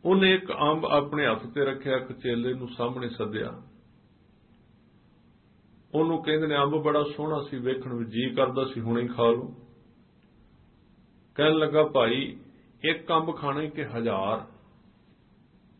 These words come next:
ਉਹ ਕਹਿੰਦਾ, "ਜੀ, ਹਜ਼ਾਰ।" ਕਹਿੰਦੇ, "ਜੇ ਹਜ਼ਾਰ ਖਾਣਾ ਹੀ ਤੇ ਫਿਰ ਦਸ ਸਾਲ ਉਡੀਕ ਕਰਨੀ ਪਏਗੀ, ਸੰਜਮ ਕਰਨਾ ਪਏਗਾ, ਰੋਕਣਾ ਪਏਗਾ ਮਨ।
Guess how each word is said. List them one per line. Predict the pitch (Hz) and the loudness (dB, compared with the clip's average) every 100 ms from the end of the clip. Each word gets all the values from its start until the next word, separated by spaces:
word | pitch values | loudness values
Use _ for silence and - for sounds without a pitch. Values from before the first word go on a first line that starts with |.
| _ 135 | _ -10
ਉਹ | 131 | -6
ਕਹਿੰਦਾ, | 139 139 139 | -4 0 0
"ਜੀ, | 139 135 | 0 -4
ਹਜ਼ਾਰ।" | 120 117 104 104 123 117 - - _ _ _ _ _ _ _ _ _ _ _ _ _ _ _ _ _ _ | 0 2 4 2 -2 -8 -18 -20 _ _ _ _ _ _ _ _ _ _ _ _ _ _ _ _ _ _
ਕਹਿੰਦੇ, | 165 180 190 | 0 4 4
"ਜੇ | 180 151 165 | 4 4 4
ਹਜ਼ਾਰ | 131 131 113 123 165 | 2 2 6 6 4
ਖਾਣਾ | - 170 160 170 | 2 0 2 2
ਹੀ | 175 180 185 - - - - _ _ _ _ _ _ _ | 2 0 -4 -10 -18 -20 -20 _ _ _ _ _ _ _
ਤੇ | 127 | -6
ਫਿਰ | 123 127 123 | -2 -2 0
ਦਸ | 110 127 147 - | 4 4 2 0
ਸਾਲ | 143 147 | 0 2
ਉਡੀਕ | 139 131 - | -2 -4 -4
ਕਰਨੀ | 127 123 123 | -4 -2 -4
ਪਏਗੀ, | 120 117 117 117 - - - - - - _ _ - | 2 4 4 -2 -14 -20 -20 -20 -20 -20 _ _ -8
ਸੰਜਮ | 123 127 160 151 | -6 -2 -2 0
ਕਰਨਾ | 113 107 104 | -2 -2 -8
ਪਏਗਾ, | 101 98 101 113 - 113 | -6 -8 -10 -14 -6 0
ਰੋਕਣਾ | 135 160 175 | 0 2 2
ਪਏਗਾ | 175 131 120 117 110 | 2 2 2 2 -2
ਮਨ। | 104 104 - | -6 -8 -12